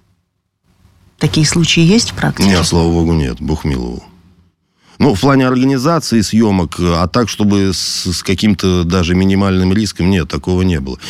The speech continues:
Speaker 2: Единственное, было смешно, э, боевики, э,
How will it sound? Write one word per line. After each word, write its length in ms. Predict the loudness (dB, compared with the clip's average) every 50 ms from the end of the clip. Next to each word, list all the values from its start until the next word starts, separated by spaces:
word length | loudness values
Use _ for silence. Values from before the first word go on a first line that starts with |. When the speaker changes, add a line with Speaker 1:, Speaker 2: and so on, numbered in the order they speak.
| -12 -6 -2
Speaker 2:
Единственное, 400 | 0 2 2 2 2 2 0 0
было 160 | 2 0 0 0
смешно, 500 | 0 0 0 0 2 2 2 2 0 -2 -6 -18 -16 -16 -16 -14 -8
э, 560 | -2 0 0 2 2 2 2 2 2 0 0 0
боевики, 800 | 2 2 2 2 2 0 0 0 0 2 2 4 4 2 0 0
э, 300 | -2 -2 0 0 0 0